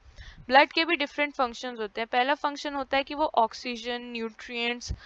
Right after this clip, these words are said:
को transport करता है, कहाँ? lungs में और tissues में। वहीं वो blood clot में help करता है, कहीं अगर चोट लग गई तो कहाँ, कहाँ से अगर इतना खून बहने लग गया तो blood clot में help करता है। They carry cells and antibodies,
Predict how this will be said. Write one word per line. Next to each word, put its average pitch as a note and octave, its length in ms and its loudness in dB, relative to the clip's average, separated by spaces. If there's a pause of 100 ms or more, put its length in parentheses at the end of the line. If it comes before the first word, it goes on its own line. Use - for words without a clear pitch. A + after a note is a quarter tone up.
(220)
को C4 240 6
transport B3+ 600 6
करता A#3+ 220 0
है, C4 40 2
कहाँ? A3+ 260 2
lungs G3+ 480 0
में A3 240 0
और A3+ 180 4
tissues G#3 460 -8
में। E3 120 -14 (560)
वहीं C4+ 280 8
वो E4+ 100 6
blood C#4 280 6
clot C#4+ 380 6
में D4 100 2
help B3+ 180 2
करता A#3+ 220 2
है, A#3+ 40 2
कहीं B3 180 0
अगर A#3+ 200 2 (400)
चोट C#4+ 320 4
लग A#3 160 4
गई G#3+ 140 -4
तो B3+ 120 -8
कहाँ, A#3 360 -4 (340)
कहाँ A3+ 280 0
से B3 140 -4
अगर A#3+ 200 0 (120)
इतना A3+ 220 0
खून A3+ 300 -8
बहने G#3+ 240 -4
लग G#3 200 -4
गया G3 160 -6
तो - 280 -10
blood C4+ 340 6
clot A#3+ 260 6
में A#3 80 -4
help G#3 180 -2
करता G3 300 -6
है। G3 80 -8 (580)
They C4 160 4
carry C#4+ 380 10
cells C4 240 2
and C4 220 6
antibodies, A#3 720 -2